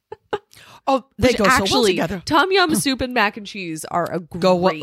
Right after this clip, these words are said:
Speaker 1: go well
Speaker 2: combo.
Speaker 1: together.
Speaker 2: Yeah,
Speaker 1: I,
Speaker 2: we
Speaker 1: I
Speaker 2: used
Speaker 1: actually can see that. <clears throat>
Speaker 2: Yeah, yeah. We ate the tom yum soup in, uh, in the bowl,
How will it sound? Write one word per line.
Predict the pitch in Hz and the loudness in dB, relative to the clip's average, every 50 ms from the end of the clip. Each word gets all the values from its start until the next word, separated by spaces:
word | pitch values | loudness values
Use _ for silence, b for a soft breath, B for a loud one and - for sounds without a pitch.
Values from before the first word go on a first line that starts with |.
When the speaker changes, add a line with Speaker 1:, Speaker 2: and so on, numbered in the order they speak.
| 147 | -4
Speaker 1:
go | - 180 180 | 0 0 2
well | 175 196 202 233 | 4 4 2 2
Speaker 2:
combo. | 220 | 2
Speaker 1:
together. | - - - 170 151 135 131 - | -2 0 0 0 -2 -2 -6 -6
Speaker 2:
Yeah, | 208 202 156 147 | -4 -2 0 2
Speaker 1:
I, | 196 220 190 | 0 0 0
Speaker 2:
we | 214 214 | -2 -2
Speaker 1:
I | 214 208 | 0 0
Speaker 2:
used | 214 208 | 0 0
Speaker 1:
actually | 202 220 - - 240 196 | -2 -4 -4 -6 -6 -6
can | - 185 | -6 -8
see | 175 - - - 220 190 | -10 -8 -8 -8 -8 -6
that. | 151 131 120 - | -6 -8 -8 -8
<clears throat> | 240 254 | -4 -2
Speaker 2:
Yeah, | 277 302 359 359 208 - - | 0 2 2 2 2 2 2
yeah. | - 233 269 254 208 | 0 2 2 2 2
We | 160 - 185 196 | 0 0 -2 -2
ate | 214 220 - | -4 -2 -2
the | - | -6
tom | 202 - 233 208 202 208 | -4 -2 -2 -4 -2 -2
yum | 202 196 196 190 190 | -2 -2 -2 -2 -4
soup | - - 202 202 196 - - | -6 -4 -6 -6 -6 -8 -6
in, | - 185 185 175 175 | -2 -2 -2 0 0
uh, | 175 170 170 165 160 160 - - - | 0 0 0 0 -2 -4 -8 -8 -8
in | 180 185 | -6 -6
the | 175 170 | -6 -2
bowl, | 160 180 170 175 190 214 240 240 | 2 2 4 4 2 2 -2 -4